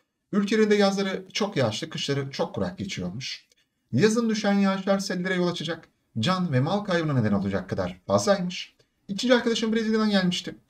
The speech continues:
Ülkesinde dört mevsim yağmur yağıyormuş. İnsanlar çok yüksek yerlerde yaşıyor ve buralarda tarım yapabiliyormuş. Üçüncü arkadaşımın yaşadığı ülke ise çok soğukmuş. O da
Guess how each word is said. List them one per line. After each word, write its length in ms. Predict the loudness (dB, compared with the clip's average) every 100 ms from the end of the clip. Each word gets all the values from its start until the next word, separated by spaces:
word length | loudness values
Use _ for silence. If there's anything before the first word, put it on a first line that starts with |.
| _ _ -6
Ülkesinde 460 | -4 -2 -2 0 2
dört 180 | 0
mevsim 360 | 0 -2 -4 -4
yağmur 320 | 2 2 4
yağıyormuş. 760 | 2 2 2 0 -4 -6 -12 -14 _ _ _ _ -2
İnsanlar 460 | 0 0 0 0
çok 200 | -2 -4
yüksek 280 | -4 -6 -2
yerlerde 400 | 0 2 0 2
yaşıyor 420 | 0 0 -4 -8 -4
ve 160 | -2 0
buralarda 520 | 0 0 0 -2 -2
tarım 260 | -2 2
yapabiliyormuş. 840 | 2 4 2 0 -4 -6 -8 -12 _ _ _ _ -8
Üçüncü 240 | -4 2
arkadaşımın 440 | 2 2 0 0 0
yaşadığı 340 | 0 0 0
ülke 240 | -2 -4
ise 280 | -4 -4 -6 -4
çok 220 | -6 -2
soğukmuş. 600 | -2 -2 -4 -10 -10 -14 _ _ 2
O 120 | 4
da 240 | 4 0